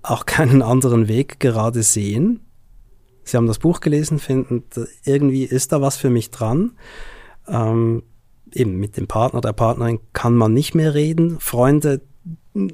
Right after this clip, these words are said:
sind auch nicht unbedingt brauchbar, weil, weil da gern Partei genommen wird. Und dann landet's hier bei mir.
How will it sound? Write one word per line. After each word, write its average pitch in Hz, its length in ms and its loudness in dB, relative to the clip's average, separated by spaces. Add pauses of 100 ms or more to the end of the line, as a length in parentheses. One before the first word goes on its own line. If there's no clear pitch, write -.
(440)
sind - 320 0
auch 135 120 2
nicht 165 140 2
unbedingt 156 440 0
brauchbar, 131 760 2
weil, 123 400 -2
weil 117 220 -4
da 110 240 -4 (140)
gern 123 240 2
Partei 120 420 -4
genommen 139 420 -2
wird. 123 340 -6 (840)
Und - 140 -4
dann 131 120 6
landet's 123 360 4
hier 120 160 2
bei 107 160 -2
mir. 101 360 -4